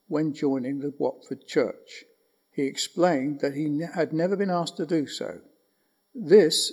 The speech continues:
surprised me, since he was engaged to preach at Gospel Standard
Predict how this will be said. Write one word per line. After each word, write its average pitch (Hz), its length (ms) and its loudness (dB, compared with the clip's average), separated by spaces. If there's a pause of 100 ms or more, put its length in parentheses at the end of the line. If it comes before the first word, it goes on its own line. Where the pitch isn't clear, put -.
(120)
surprised 151 520 -2
me, 92 280 -8 (280)
since - 340 -6
he 196 120 -4
was 156 160 -2
engaged 147 500 -4
to 196 80 -6
preach - 400 -8
at - 140 -8
Gospel 135 400 -8
Standard 135 500 -6